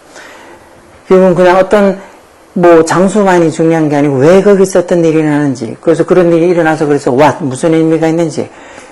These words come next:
그런 것들 의문을 가진다는 것은 이런 공간적인 arrangement, 배열이나 아니면 어떤 variation, 변화나 차이나, 변화나 차이나 아니면 그런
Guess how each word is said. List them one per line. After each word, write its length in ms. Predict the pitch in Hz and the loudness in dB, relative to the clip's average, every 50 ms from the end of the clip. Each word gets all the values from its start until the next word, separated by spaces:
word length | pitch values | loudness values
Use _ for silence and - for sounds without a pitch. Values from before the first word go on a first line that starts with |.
| - - - | -20 -8 -2
그런 220 | - 202 208 202 | 0 2 2 2
것들 560 | 190 190 190 - 175 160 160 156 151 147 147 - - - - - _ - _ - | 0 -2 0 2 2 4 4 4 2 0 -2 -6 -20 -20 -20 -20 _ -14 _ -2
의문을 360 | 196 180 180 180 180 165 151 | 0 0 2 2 0 0 0
가진다는 500 | 143 147 143 143 156 151 143 139 135 131 | -2 -2 -2 0 0 0 0 0 -2 -2
것은 280 | 123 120 - 190 214 247 - - - _ _ _ - - - - _ _ _ - | -4 -4 -6 -6 -6 -6 -10 -16 -20 _ _ _ -20 -20 -20 -20 _ _ _ -4
이런 240 | - 156 160 147 123 | -2 0 0 0 0
공간적인 640 | - 143 143 156 175 175 175 160 170 160 156 151 | 0 0 0 2 2 0 0 0 0 0 0 0
arrangement, 640 | 143 139 143 147 147 151 139 131 117 101 98 - - - - - - - - | 0 0 0 0 0 0 -2 -2 -4 -6 -6 -10 -16 -18 -20 -20 -20 -8 -2
배열이나 720 | 151 147 151 151 139 147 139 139 135 135 135 143 156 165 - - - _ - | 0 0 0 2 0 0 0 0 0 0 -2 -4 -8 -14 -18 -20 -20 _ -4
아니면 320 | 156 151 151 151 147 139 | -2 0 0 0 0 0
어떤 280 | 139 131 - 151 135 127 | -2 -2 -2 -4 -4 -2
variation, 760 | 120 147 147 147 151 147 147 147 135 139 - 127 113 117 - - - | 0 0 0 2 2 0 0 -2 -2 -4 -6 -6 -6 -8 -10 -12 -8
변화나 480 | - 156 151 151 156 156 151 147 139 131 | -4 -2 0 0 0 0 0 -2 -2 -4
차이나, 560 | - - 165 160 156 151 147 147 143 143 147 - - - - _ _ _ _ _ _ _ - - - - _ _ - - - - - | -6 -10 -8 -6 -6 -4 -6 -6 -6 -8 -10 -14 -20 -20 -20 _ _ _ _ _ _ _ -20 -20 -20 -20 _ _ -20 -20 -20 -14 -8
변화나 420 | - 156 156 160 160 151 151 143 | -4 -2 -2 0 0 -2 -4 -6
차이나 600 | 131 - - 160 156 151 147 143 143 139 139 - 180 | -6 -8 -8 -6 -6 -4 -4 -4 -4 -4 -4 -6 -8
아니면 340 | 175 147 151 147 147 143 131 | -6 -4 -2 -2 -2 -4 -4
그런 300 | 143 135 139 139 135 | -4 -4 -2 -4 -4